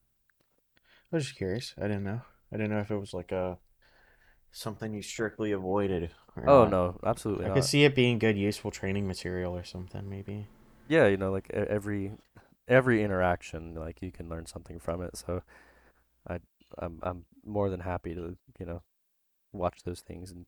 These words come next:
Speaker 2: try and take something from it.
Speaker 1: Yeah. Mm-mm-mm-mm-mm. Well, Tom, the man, the myth. Is there, uh,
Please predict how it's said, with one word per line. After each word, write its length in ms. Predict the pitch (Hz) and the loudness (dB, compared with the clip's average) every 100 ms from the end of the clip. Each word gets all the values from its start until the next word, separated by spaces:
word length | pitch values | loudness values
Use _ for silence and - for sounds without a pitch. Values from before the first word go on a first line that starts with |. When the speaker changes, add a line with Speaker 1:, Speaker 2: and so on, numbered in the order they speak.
| - | -8
Speaker 2:
try 140 | 85 | -6
and 100 | 82 | -6
take 180 | 90 90 | -6 -8
something 200 | - 95 | -10 -12
from 180 | - 92 | -10 -10
it. 80 | - _ _ _ _ _ _ _ _ | -12 _ _ _ _ _ _ _ _
Speaker 1:
Yeah. 320 | 123 110 107 113 _ _ _ _ _ _ _ _ _ _ _ _ 135 _ - | -2 -2 -2 -6 _ _ _ _ _ _ _ _ _ _ _ _ -20 _ -10
Mm-mm-mm-mm-mm. 1300 | 135 131 143 139 147 143 151 131 131 110 101 95 98 107 113 120 - 120 120 151 - - | -8 -4 -4 -4 -6 -6 -6 -4 -4 -2 -2 -4 -6 -6 -4 -4 -4 -4 -2 -4 -6 -4
Well, 200 | 104 110 | -4 -4
Tom, 500 | - 113 123 160 156 _ _ _ _ | -6 -4 -4 -4 -8 _ _ _ _
the 60 | 107 | -8
man, 240 | 110 113 | -6 -4
the 60 | 131 | -4
myth. 420 | 117 139 135 _ _ _ _ - - - _ _ | -4 -4 -6 _ _ _ _ -20 -20 -20 _ _
Is 80 | - | -6
there, 360 | 123 123 120 | -2 0 0
uh, 240 | 110 98 | 0 0